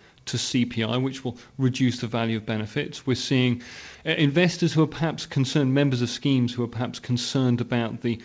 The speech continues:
security of their employer and the funding position of the scheme, who want to get the money out simply so they can get control over it, so that it's not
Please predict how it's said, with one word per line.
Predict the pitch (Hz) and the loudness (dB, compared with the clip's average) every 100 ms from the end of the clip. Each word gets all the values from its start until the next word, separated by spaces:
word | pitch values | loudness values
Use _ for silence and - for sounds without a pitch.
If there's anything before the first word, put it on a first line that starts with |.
| - | -16
security | - - 117 - 139 127 - | -10 -8 -6 0 2 2 0
of | 123 | -2
their | 117 113 | 2 0
employer | 107 107 117 117 131 | 0 -2 0 2 2
and | 117 | 0
the | 104 | -2
funding | - 123 123 123 117 | -2 2 4 2 0
position | 113 113 120 | -2 -4 -4
of | 113 | -6
the | |
scheme, | 110 - 123 135 131 | -6 -4 -2 0 2
who | 120 | 0
want | 117 117 | 0 -2
to | 123 - - _ _ | -4 -6 -12 _ _
get | 165 165 | 0 4
the | 147 | 4
money | 131 127 127 | 4 4 2
out | 123 123 | 0 -4
simply | - 226 240 220 | 0 0 2 0
so | - 175 | 2 0
they | 160 | 0
can | 156 | 0
get | 151 151 | -2 -4
control | - 135 131 - 269 233 131 | -4 -4 -4 -2 0 2 2
over | 113 104 | 2 -2
it, | 110 - | -8 -4
so | 135 | 0
that | 123 | 0
it's | 123 - | -2 2
not | 143 147 143 | 4 4 2